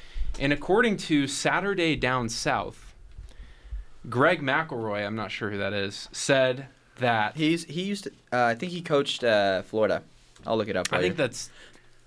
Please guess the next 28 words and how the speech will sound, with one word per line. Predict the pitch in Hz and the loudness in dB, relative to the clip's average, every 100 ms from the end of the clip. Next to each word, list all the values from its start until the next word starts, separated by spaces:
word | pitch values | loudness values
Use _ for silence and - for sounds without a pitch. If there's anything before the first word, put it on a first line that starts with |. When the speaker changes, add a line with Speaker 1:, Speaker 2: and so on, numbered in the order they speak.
| - | -2
Speaker 1:
I, | 143 - 147 | 0 2 0
I | |
don't | 127 | 0
know. | 107 98 | -4 -6
Th-, | 110 | -2
I | 127 | -2
think | 135 180 | -2 0
that's | 165 147 | 0 0
Jim | 123 127 123 | -2 0 2
McElwain | 110 104 120 104 98 98 | 2 -2 -6 -10 -10 -10
who | |
you're | 104 104 | -8 -8
thinking | - 101 101 | -6 -4 -4
of. | 101 | -4
But | 104 113 | -6 -2
Greg | 127 160 | 4 6
Speaker 2:
Hmm. | - | 6
Speaker 1:
McElroy | - 160 160 131 113 104 101 98 - - - - - - - - - | 4 2 -2 -4 -4 -2 -4 -8 -16 -20 -20 -18 -18 -18 -18 -16 -12
says | - - 143 131 120 | -4 2 2 2 0
that | 120 117 110 - - - - - - - - - - | 0 0 0 -6 -10 -8 -8 -10 -12 -16 -18 -20 -20
he | - 196 | -2 2
was | 196 170 | 4 4
going | 160 160 | 6 6
to | 147 | 4
get | 127 - | 2 -2
fired | - 143 151 113 101 101 117 - | 0 2 2 -2 -4 -8 -12 -4
and | 123 117 | 0 2
that | 113 | 0